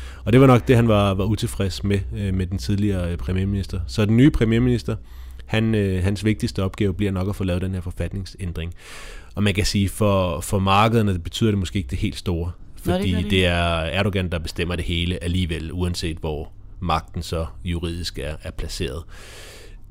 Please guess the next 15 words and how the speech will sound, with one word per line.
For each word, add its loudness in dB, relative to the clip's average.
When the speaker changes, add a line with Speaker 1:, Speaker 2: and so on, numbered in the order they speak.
Speaker 1:
Det, 10
der 6
har -2
været -2
afgørende, 0
har -2
været, 0
at -2
nogle 0
af 0
nøglepersonerne 0
omkring -4
den -2
økonomiske 2
politik -2